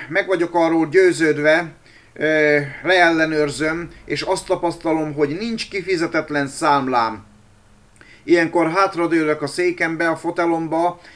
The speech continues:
és örülök, békességem van, nincs kifizetetlen számlám.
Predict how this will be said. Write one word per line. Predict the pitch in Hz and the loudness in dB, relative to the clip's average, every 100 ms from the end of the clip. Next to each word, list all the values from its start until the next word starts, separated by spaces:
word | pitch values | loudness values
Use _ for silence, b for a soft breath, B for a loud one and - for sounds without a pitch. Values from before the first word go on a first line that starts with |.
| B | B
és | - - - | -4 -4 -2
örülök, | 190 180 160 139 127 117 | 4 6 6 4 0 0
békességem | 160 190 165 143 - 147 127 135 131 | 4 4 2 -2 -2 -2 -2 -4 -2
van, | 143 131 120 - B | -2 -2 -6 -12 B
nincs | 202 233 - | -10 -8 -8
kifizetetlen | 214 208 196 - - 156 147 147 | -8 -6 -4 -4 -4 -4 -4 -4
számlám. | - 160 143 127 117 110 | -2 -2 -2 -2 -2 -4